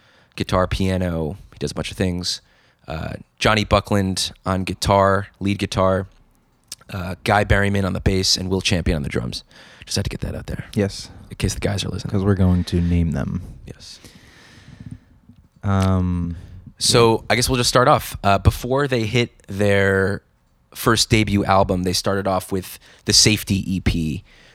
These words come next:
Speaker 1: uh, which was self-released. They recorded it in one weekend for demo purposes to send it out to record companies, say, "Hey, you guys interested in the band?" Uh, I actually looked this up. It costs fifteen hundred pounds, which <laughs> I actually looked up. There's a way to look up how much that
Speaker 2: Was
Speaker 1: translated
Speaker 2: in
Speaker 1: to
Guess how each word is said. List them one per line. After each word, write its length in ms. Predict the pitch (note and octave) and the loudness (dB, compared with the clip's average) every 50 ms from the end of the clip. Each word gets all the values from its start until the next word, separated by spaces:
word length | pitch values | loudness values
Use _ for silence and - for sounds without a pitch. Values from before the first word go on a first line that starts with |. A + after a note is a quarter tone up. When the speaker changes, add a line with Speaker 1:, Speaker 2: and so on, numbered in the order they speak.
| _ - | _ -12
Speaker 1:
uh, 140 | - - - - | -10 -8 -6 -6
which 140 | - - - | -6 -4 -2
was 80 | F#2+ | 2
self-released. 720 | - - B2+ B2+ - - A#2+ G#2+ G#2+ A2+ A2+ A2+ G#2+ - - | 4 6 6 4 4 4 2 2 4 4 2 2 2 0 -2
They 60 | - | -4
recorded 360 | F#2 G2 - - A#2 A2 G#2 G#2+ | -6 -6 -2 0 0 2 2 0
it 20 | |
in 120 | F#2+ F2+ F#2 | 0 0 0
one 220 | G2 G2+ G2 G2 | 2 2 2 2
weekend 480 | G2+ A2+ A#2 - A#2 G#2+ G#2+ G#2+ G#2+ - | 2 0 0 2 0 0 0 -2 -4 -6
for 100 | - F#2+ | -6 -4
demo 280 | - - G#2 G#2+ G#2 | 0 0 2 2 4
purposes 580 | G2+ - G#2+ F#2+ G2+ G#2 - - G2 F#2+ F#2 - | 4 4 2 2 0 -2 -2 -2 -2 -4 -4 -4
to 80 | - - | -4 -4
send 180 | - A2 G2 | -2 -2 0
it 80 | G2 F#2+ | 0 2
out 180 | G2 F#2+ F#2 - | 2 2 0 0
to 60 | - | 0
record 240 | F#2+ F#2 - - - | -2 -2 -2 -4 -6
companies, 400 | - G2+ F2 - F#2 F#2 F2 - | -6 -6 -6 -6 -8 -8 -6 -6
say, 100 | - F#2 | -4 -2
"Hey, 160 | G2+ G2+ G2 | 2 2 2
you 60 | F#2+ F#2 | 2 2
guys 160 | F#2 F2 - | 0 -2 -2
interested 240 | F#2 F#2 G2 - A#2 | -4 -4 -4 -4 -2
in 60 | G2+ F#2+ | -2 -2
the 60 | F#2+ | 0
band?" 380 | - G2+ G2+ G2+ G2 F#2+ F#2 - - - - - - - - - - - - - _ - - | 2 4 4 4 4 2 -2 -6 -10 -14 -16 -20 -20 -20 -20 -20 -20 -20 -20 -20 _ -10 -4
Uh, 60 | F2 | -2
I 180 | F2+ F2 F2 F#2 | 0 0 2 0
actually 220 | G2 - - G2+ | 0 2 2 0
looked 120 | G2 F#2 - | 0 0 0
this 200 | A2+ - - G2+ | -2 0 2 2
up. 260 | F#2 F#2 - - - - - - | 2 2 0 -2 -4 -6 -6 -6
It 100 | - - | -6 -2
costs 280 | - A2+ G2+ G2 - - | 0 0 0 0 0 0
fifteen 320 | - C3 - - C#3 B2 | 0 0 0 0 2 2
hundred 420 | A2 A#2 A2 G2+ G#2 G2 F#2+ - | 2 2 2 2 2 0 2 2
pounds, 580 | - - G#2+ G#2+ G#2+ A#2 C3+ D#3 E3+ D#3+ - - | 2 2 2 2 2 2 2 0 0 0 0 0
which 220 | - G#2 - - - - | 0 0 -2 -4 -6 -10
<laughs> 120 | _ _ - | _ _ 2
I 160 | - - - F#2+ | 4 4 4 4
actually 320 | G2 - - - A#2 A2 | 2 0 0 0 0 0
looked 280 | A2 G#2+ A2 G#2+ - A#2+ | 0 0 0 2 2 0
up. 120 | G#2+ - | 0 2
There's 140 | - A#2 B2+ | 2 2 2
a 40 | D#3 | 2
way 100 | F3+ F3+ | 2 2
to 60 | D#3 | 2
look 200 | C3 A#2 A2 - | 2 0 0 0
up 140 | - F#2+ - | 0 2 2
how 120 | - - G#2 | 0 0 -2
much 180 | G#2+ G#2+ - - | -4 -4 -2 -4
that 160 | F#2+ F2 - - - - - - - - - _ | -4 -4 -4 -8 -16 -20 -20 -20 -20 -20 -20 _
Speaker 2:
Was 140 | - G2+ G2 | -4 0 2
Speaker 1:
translated 440 | G2 A2 A2 G#2 G2 G#2+ G2+ G2+ G2+ | 2 4 4 2 2 0 0 0 0
Speaker 2:
in 60 | G#2 | 0
Speaker 1:
to 380 | G2 G2 F#2+ F#2+ F#2+ F#2+ F2 | 2 2 2 2 2 0 -2